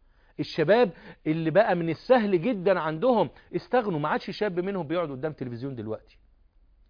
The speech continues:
التليفون بتاعه بقى أهم حاجة، الباقة بتاعته تبقى شغالة، ده أهم حاجة.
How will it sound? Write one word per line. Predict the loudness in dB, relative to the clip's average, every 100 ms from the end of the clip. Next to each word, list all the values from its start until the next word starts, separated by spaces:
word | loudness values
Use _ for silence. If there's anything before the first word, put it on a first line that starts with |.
| _ _ -14
التليفون | -14 -8 -6 -4 -6
بتاعه | -4 -4 -2
بقى | -4 -4
أهم | -4 -6
حاجة، | -6 -6 -6 -14 _ _ _ _ _ _ _ _ _ -20 _ -6
الباقة | 0 0 0
بتاعته | -4 -4 -4
تبقى | -6 -8 -8
شغالة، | -6 -2 -2
ده | 0
أهم | -4 -4 -6
حاجة. | -4 -4 -2 -6